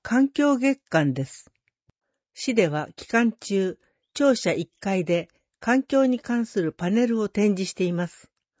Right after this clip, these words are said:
ゼロカーボンシティの実現に向け、次のような脱炭素型ライフスタイルに取り組んでみましょう。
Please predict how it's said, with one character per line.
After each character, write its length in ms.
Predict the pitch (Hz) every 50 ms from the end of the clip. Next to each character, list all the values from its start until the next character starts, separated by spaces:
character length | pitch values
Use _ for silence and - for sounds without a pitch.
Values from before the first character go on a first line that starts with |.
| _ _ _ _ _ _ _
ゼ 140 | - 196 220
ロ 120 | 254 285
カ 260 | - - 262 262 269
ー 20 | 262
ボ 180 | 233 262 262
ン 80 | 269 247
シ 140 | - - -
テ 100 | - 165
ィ 80 | 151 143
の 160 | 143 147 139
実 300 | 139 165 160 - - 185
現 180 | 190 190 180 175
に 120 | 175 175
向 140 | 170 160 156
け、 280 | _ - 165 135 - _ _ _ _ _ _ _ _
次 240 | - - 226 247 262
の 140 | 240 196 170
よ 220 | 165 180 180 165
う 60 | 156 143
な 180 | 147 139 - _ _ _ _ _ _ _ _ _
脱 320 | - 214 262 - - -
炭 240 | - 196 190 220 233
素 160 | 226 - 214
型 400 | 196 190 185 - - 180 170 - -
ラ 160 | 151 175 202
イ 80 | 247 233
フ 160 | - 262 240
ス 100 | - -
タ 180 | - 226 208
イ 100 | 196 160
ル 200 | 135 131 127 - _ _ _ _ _ _ -
に 160 | 196 202 190
取 220 | - - 190 208
り 40 | 240
組 200 | - 262 262 233
ん 20 | 175
で 120 | 156 151
み 120 | 147 151
ま 160 | 151 165 170 156
し 160 | - - 170
ょ 200 | 151 139 - -
う。 260 | _ _ _ _ _